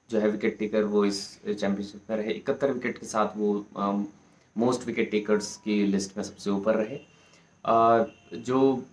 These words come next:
और कल जो न्यूजीलैंड ने ये डब्ल्यूटीसी का final जीता, उसके बाद उन्होंने, उन्हें एक trophy के रूप में, जो मेस जिस trophy को कहा जाता है, मेस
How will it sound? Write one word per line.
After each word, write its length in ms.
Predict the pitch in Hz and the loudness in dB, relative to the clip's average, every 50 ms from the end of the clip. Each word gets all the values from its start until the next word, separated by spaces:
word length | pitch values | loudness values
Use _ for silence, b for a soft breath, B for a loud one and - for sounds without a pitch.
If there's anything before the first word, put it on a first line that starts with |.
| - - _ - - - _ | -20 -20 _ -20 -20 -6 _
और 200 | - 120 120 120 | 4 6 6 6
कल 300 | - 139 127 135 139 131 | 4 2 4 4 4 4
जो 280 | 123 131 135 135 131 127 | 4 2 2 2 4 4
न्यूजीलैंड 460 | 123 123 123 120 120 123 123 123 123 | 2 4 2 2 2 2 0 0 0
ने 80 | 127 123 | -2 -2
ये 100 | 123 123 | -2 2
डब्ल्यूटीसी 500 | 117 117 117 117 120 120 117 113 120 110 | 2 2 2 2 -2 -4 -4 -4 -4 -2
का 120 | 123 110 | -2 -4
final 320 | - - 104 110 117 117 | -2 -2 -2 0 0 0
जीता, 260 | 113 113 113 113 117 113 | 0 0 -2 2 2 2
उसके 220 | 107 - - 117 | 2 0 -2 0
बाद 220 | 104 107 107 104 | 0 2 2 2
उन्होंने, 300 | 107 107 107 107 107 110 | 0 0 0 0 -2 -4
उन्हें 440 | 92 - 107 104 107 113 113 110 107 | -6 -6 -6 -4 -2 0 2 2 2
एक 220 | 98 104 104 - - | 2 0 0 0 0
trophy 460 | 104 101 98 - - 110 104 - 113 104 | 0 0 0 0 0 0 0 0 -2 -4
के 100 | 113 107 | -4 -4
रूप 160 | 107 104 - 107 | -4 -4 -4 -6
में, 60 | 104 | -4
जो 120 | 110 104 | -2 0
मेस 420 | 101 104 113 117 117 113 - - 110 | 2 4 4 4 4 4 2 0 -2
जिस 300 | 107 101 - - - - | -4 -4 -4 -6 -4 -2
trophy 260 | 110 101 101 - 101 | -2 -2 0 -2 -8
को 80 | 107 | -10
कहा 180 | 101 101 95 98 | -6 -4 -4 -2
जाता 280 | 95 101 95 - 104 107 | 0 0 -2 0 0 0
है, 80 | 110 | 0
मेस 460 | 107 107 113 117 117 113 - - - | 0 2 2 2 2 2 -2 -4 -8